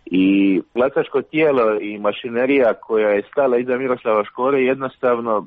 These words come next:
sebi ne želi i neće i ne može dopustiti da Kolinda Grabar-Kitarović, a samim tim i Andrej Plenković izađu kao apsolutni pobjednici iz ove utrke. Naravno, oni neće zasigurno niti gorljivo navijati <laughs> za kandidata koje misle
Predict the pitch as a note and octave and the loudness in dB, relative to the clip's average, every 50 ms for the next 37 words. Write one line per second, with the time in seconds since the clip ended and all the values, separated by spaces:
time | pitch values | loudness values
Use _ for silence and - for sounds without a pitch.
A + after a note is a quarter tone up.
0 | - _ - B2+ B2 A#2+ B2 A#2 A#2+ A#2+ A#2 A2+ A#2 A#2+ A#2 A2+ A2+ A#2 A#2+ C3+ | -8 _ -6 -4 -2 -2 -4 -4 -4 -8 -10 -8 -4 -2 0 2 2 2 2 2
1 | D3 C#3 C3 B2+ B2+ C3+ C3+ B2+ - - - A#2 A2+ B2 B2+ C3 A#2+ A#2+ A2+ G#2 | 2 0 0 0 0 -2 -2 -2 -2 -4 -4 -2 -2 0 0 0 0 0 0 0
2 | G#2+ G2+ - - A2+ B2+ C3+ - - C3+ A#2 - _ _ - - G#2 G2+ G2+ G2+ | -2 -4 -4 -2 -2 -2 -2 -2 -4 -6 -6 -6 _ _ -4 0 2 2 2 2
3 | G2+ G2+ G2+ G2+ G2 G2+ - - - - B2 A2+ A#2+ B2 A#2+ A2 A2+ B2 A#2 A#2 | 2 2 2 0 -2 -4 -8 -16 -8 -6 -4 -4 -2 -2 -2 0 0 0 0 0
4 | G#2+ - A#2 G2 - A2 A2 A#2 A#2+ A#2 A2 - - F#2+ G2 - - A2+ A#2 B2 | -2 -4 -8 -6 -2 0 0 2 2 0 0 -2 -4 -4 -4 -4 -4 -4 -4 -4
5 | A#2+ A2 G#2 - B2 A#2 A2 A2 A#2+ A#2 A#2 A2+ G#2 - A2 A2 A2+ A2+ - A#2+ | -6 -6 -6 -6 -4 -2 -2 -2 0 0 0 0 0 0 -2 -4 -2 0 0 -2
6 | G#2 - - A2+ A#2 A2+ G#2+ A2+ A2 - - G#2 G#2 G2+ G2 - - A#2 A2 A2+ | -2 -2 -4 -2 -2 -2 -2 -2 -4 -2 0 0 0 0 -2 -4 -4 -4 -2 -2
7 | A2 - A2 G2+ - _ A#2 A2+ A2+ G#2+ G#2 G2 F#2+ - G#2 F#2+ G#2+ A2 A2 G#2 | -4 -6 -10 -18 -6 _ -2 0 0 0 -2 -4 -6 -6 -6 -2 0 0 2 2
8 | F#2 G2 G#2+ - D#3 - - C#3+ B2+ - - _ _ - A#2 A2+ A2+ A#2 A#2 A2+ | 2 0 -2 -4 -8 -6 -4 -4 -4 -4 -4 _ _ -4 -2 0 0 0 0 0
9 | G#2+ G#2+ A2 A2+ G#2+ A2 A2+ A2 - - G#2+ G2+ G2+ G2+ - - A2+ A2+ A2 A2 | -2 -2 -2 -4 -4 -4 -4 -2 -2 -2 -2 -2 -4 -6 -12 -8 -4 -4 -4 -2
10 | - - G#2 A2+ G#2 G#2+ G#2 A2+ A#2+ A#2 - A#2+ G2+ A2 A2+ A2 A#2 A#2+ A2+ G#2+ | -4 -4 -4 -2 -2 -2 -2 -2 -2 -2 -2 -2 0 2 0 0 2 0 0 0
11 | G#2 G2+ G2+ G2 G#2 G#2+ A2 G2 - - G2 F#2+ G2 - - - C#3+ G#2+ F#2 G2 | 0 0 -2 -2 0 0 0 0 -2 -6 -6 -4 -4 -4 -4 -4 -4 -2 -2 -2
12 | F#2 - - F#2+ F#2 F#2 F2+ F#2 F#2+ G2 - G#2 F#2 - - F2+ F2 G2+ G#2 - | -2 -2 -6 -8 -8 -4 -2 -2 -2 0 -2 -4 -4 -2 -2 -4 -4 -4 -10 -10
13 | - G2 | -10 -10